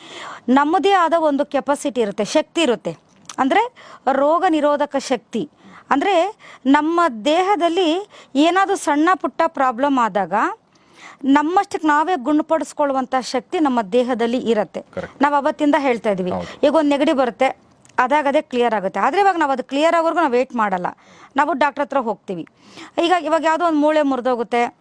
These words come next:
Speaker 1: ಒಂದು ಮಾಮೂಲಿಯಾಗಿ ಯಾರೋ ಒಬ್ರು ಅದಕ್ಕೊಂದೆರಡು ದಬ್ಬೆ ಹಾಕಿ ಕ-, ಕಟ್ ಕಟ್ಟಿರ್ತಾರೆ, ಅದನ್ನ ಸ್ವಲ್ಪ ದಿನ ಹೋದ್ಮೇಲೆ ಬಿಚ್ಚಿದ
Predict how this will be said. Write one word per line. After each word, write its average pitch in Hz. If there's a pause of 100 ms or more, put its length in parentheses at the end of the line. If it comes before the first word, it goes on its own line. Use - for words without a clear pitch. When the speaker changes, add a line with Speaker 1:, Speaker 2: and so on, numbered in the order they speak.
(320)
Speaker 1:
ಒಂದು 277
ಮಾಮೂಲಿಯಾಗಿ 302
ಯಾರೋ 285
ಒಬ್ರು 277
ಅದಕ್ಕೊಂದೆರಡು 240
ದಬ್ಬೆ 226
ಹಾಕಿ 285
ಕ-, -
ಕಟ್ -
ಕಟ್ಟಿರ್ತಾರೆ, 214 (440)
ಅದನ್ನ 302
ಸ್ವಲ್ಪ 294
ದಿನ 311
ಹೋದ್ಮೇಲೆ 285
ಬಿಚ್ಚಿದ 269